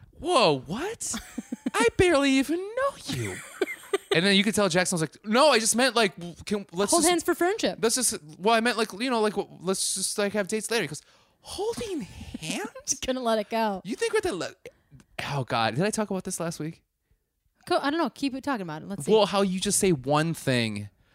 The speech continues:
Speaker 1: and you're having a conversation with somebody and you say one thing and then they take that one thing and then that's what they focus on
Speaker 2: Mm-hmm.
Speaker 1: and they kind of forget, like, your message.
Speaker 2: Yeah.
Speaker 1: And they focus on that one, like, for instance, like, the hold hands. And Jack Stone was just, to me, he was just saying, like,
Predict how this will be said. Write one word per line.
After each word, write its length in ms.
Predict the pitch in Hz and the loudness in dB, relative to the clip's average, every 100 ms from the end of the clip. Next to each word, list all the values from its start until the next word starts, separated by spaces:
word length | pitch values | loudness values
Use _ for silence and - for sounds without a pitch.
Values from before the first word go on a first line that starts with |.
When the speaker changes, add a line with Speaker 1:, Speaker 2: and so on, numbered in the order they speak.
| _ _ _ _ _ _ | _ _ _ _ _ _
Speaker 1:
and 80 | - | -2
you're 60 | 131 | 0
having 160 | 151 | 2
a 40 | 151 | 2
conversation 360 | 151 131 123 | 0 2 0
with 80 | 113 | -2
somebody 300 | 110 104 104 | -2 0 0
and 80 | 95 | -2
you 60 | 101 | -4
say 120 | 104 | -4
one 240 | 95 104 | -2 -2
thing 240 | 95 95 95 | -2 -4 -4
and 80 | 104 | -8
then 60 | 104 | -6
they 100 | 104 | -6
take 300 | - 139 - | -4 -4 -2
that 120 | 127 | 0
one 180 | 117 107 | 0 -2
thing 220 | 104 82 | -6 -6
and 80 | 104 | -6
then 120 | 101 | -2
that's 280 | 104 101 - | 0 0 0
what 60 | |
they 100 | 120 | -2
focus 420 | 110 104 101 120 123 | 0 0 -2 -2 -2
on 240 | 117 113 | -2 -2
Speaker 2:
Mm-hmm. 100 | 202 | -2
Speaker 1:
and 160 | 110 107 | -2 0
they 120 | 107 | 0
kind 320 | 101 - 165 | -2 -4 -2
of 60 | 170 | 0
forget, 440 | 151 123 131 127 | -2 0 0 0
like, 240 | 117 110 - | -2 -4 0
your 140 | 98 | -2
message. 720 | 92 92 127 - 196 190 - - | 0 -2 -2 0 0 0 -8 -8
Speaker 2:
Yeah. 160 | 190 135 - _ - | -8 -8 -12 _ -8
Speaker 1:
And 120 | 117 | -2
they 80 | 120 | 0
focus 340 | 131 127 120 | 2 0 0
on 80 | 117 | 0
that 160 | 113 92 | -2 -4
one, 220 | 101 117 | -4 -2
like, 120 | 127 | -2
for 100 | - | 0
instance, 280 | 143 139 120 | -2 -2 -2
like, 140 | 120 113 | -4 -2
the 80 | |
hold 300 | 104 123 127 | -2 0 0
hands. 260 | 117 110 95 | -2 -4 -6
And 80 | 113 | -4
Jack 180 | 147 139 | -2 0
Stone 180 | 151 | -2
was 160 | 135 110 | -2 -4
just, 320 | 113 - - _ - - _ - | -4 -6 -6 _ -20 -20 _ -4
to 100 | 180 | 0
me, 180 | 226 226 | 0 0
he 160 | 196 | 0
was 160 | 165 - | -2 -2
just 160 | 143 | -2
saying, 300 | - 127 120 | -2 -2 -2
like, 220 | 110 95 | -4 -8